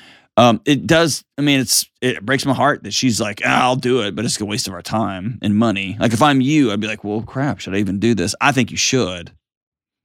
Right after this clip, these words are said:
It sounds like there's something else here. Um, here's how I would have that conversation. I would tell her, I would ask her point blank, "Are you finished with this marriage?" Just point blank, "Are you done?"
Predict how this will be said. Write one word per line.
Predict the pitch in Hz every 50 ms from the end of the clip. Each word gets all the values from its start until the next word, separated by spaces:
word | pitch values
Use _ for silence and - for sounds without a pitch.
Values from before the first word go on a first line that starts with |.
| _ _
It | _ -
sounds | - 165 175 156
like | 156 135
there's | 113 120 -
something | - 127 107 107 98 98
else | 98 90 87 -
here. | - - 101 98 90 85 78 - _ _ _ _ _ _ _ _ _ _ _ _
Um, | 104 113 117 113 113 110 110 95 - _ _ _ _ _ _ _
here's | 107 - 135 160 170 170 156 127 - - - _ -
how | - 135 139
I | 131 135
would | 131 123 117
have | 120 117 113
that | 113 107 95
conversation. | - 117 104 95 90 - - 80 73 - - - - _ _ _ _ _ _ _ _ _ _ _ _ _ _ _ _ _ _ _
I | 120 123
would | 127 123 107
tell | - 123 120 117 110
her, | 104 98 104 104 - _ _ _ _ _ _ _ _ _ _ _ _ _ _ _ _ _ _ _ _ _ _ _ _ _ _ _
I | 123
would | 135
ask | 127 127 -
her | 127
point | 107 - 127 113 101
blank, | 98 110 101 104 - -
"Are | 107 117
you | 120 123
finished | - - 120 120 120 117 -
with | - 107 95
this | - 104 - -
marriage?" | 101 104 87 87 78 71 69 - - - - _ _ _ _ _ _ _ _ _ _ _ _ _ _ _ _ _ _ _ _ _ _ _ _ _ _ _ _ _ _ _ _ _ _ _ _ _ 117
Just | 120 117 -
point | - - 120 98
blank, | - 101 90 - -
"Are | 120 117
you | 113 117 117
done?" | 107 98 87 69 64